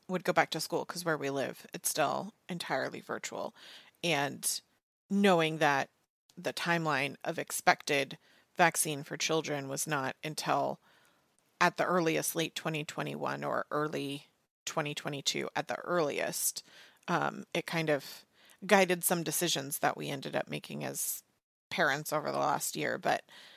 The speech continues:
you know, I just, I just wanna emphasize, I know how difficult it is for everyone, um, especially those people who have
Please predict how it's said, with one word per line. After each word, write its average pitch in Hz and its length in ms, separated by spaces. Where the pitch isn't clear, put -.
you 185 80
know, 170 80
I 156 100
just, 165 360
I 175 120
just 170 200
wanna 160 160
emphasize, 151 680
I 165 140
know 156 260
how 156 140
difficult 185 580
it 302 140
is 311 360
for 190 280
everyone, 214 720
um, 170 420
especially 175 560
those 160 260
people 165 300
who 160 160
have 147 440